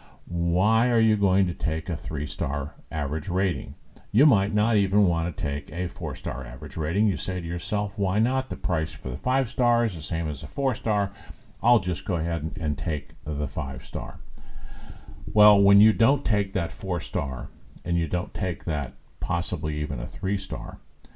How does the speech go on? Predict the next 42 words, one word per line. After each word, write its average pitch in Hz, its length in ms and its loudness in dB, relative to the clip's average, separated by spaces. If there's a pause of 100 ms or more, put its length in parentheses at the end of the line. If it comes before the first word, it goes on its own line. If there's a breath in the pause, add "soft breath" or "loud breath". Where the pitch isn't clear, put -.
(360 soft breath)
you 95 120 -2
didn't 104 360 2
look 107 400 6
at 95 220 -2
the 90 80 0
ratings, 85 500 0
you 85 60 0
didn't 87 280 -2
read 101 460 2
the 87 180 0
ratings 87 680 0
in 78 240 2
there, 60 300 -6 (580 loud breath)
and 85 120 2
you 85 120 2
bypass 92 640 2
them. 71 320 -6 (440 soft breath)
That 95 200 -2
means 113 280 4
that 90 140 -2
that 87 220 -2
property 90 540 0
owner 85 320 2
is 80 240 -4
not 82 300 -2
receiving 87 480 0
the 80 100 0
revenue 87 500 0
they 76 180 0
expected 80 640 -4
when 76 180 2
they 76 160 2
invested 80 540 0
all 120 420 4
this 120 260 0
money 110 340 4
into 87 200 2
that 85 240 -2
property 87 520 0
so 92 200 -2
that 76 140 0
you 107 680 4